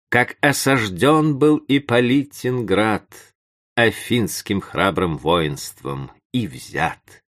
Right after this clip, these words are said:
как свадьбу их отпраздновали в храме, украшенном огнями и цветами.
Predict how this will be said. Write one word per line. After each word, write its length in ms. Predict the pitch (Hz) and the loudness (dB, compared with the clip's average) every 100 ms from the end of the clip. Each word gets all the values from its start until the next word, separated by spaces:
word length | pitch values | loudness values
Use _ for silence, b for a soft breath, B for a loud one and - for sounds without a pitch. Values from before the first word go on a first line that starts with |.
| _ - | _ 0
как 220 | 104 - | 0 0
свадьбу 680 | - 65 69 80 76 69 76 | -10 -4 0 0 0 -2 -2
их 200 | 76 - | -2 -6
отпраздновали 800 | 78 - 78 80 71 71 73 73 | -12 -8 -4 -4 -6 -8 -8 -8
в 80 | |
храме, 560 | - - 78 78 73 76 b - | -10 -4 -2 -2 -4 -8 b -4
украшенном 680 | 95 - 82 80 82 82 | -2 0 0 0 -4 -4
огнями 680 | 82 76 69 71 80 73 76 | -2 -4 -4 0 0 0 -2
и 40 | 73 | -4
цветами. 840 | - 71 76 82 85 82 78 - | -6 -6 -4 0 0 0 -4 -8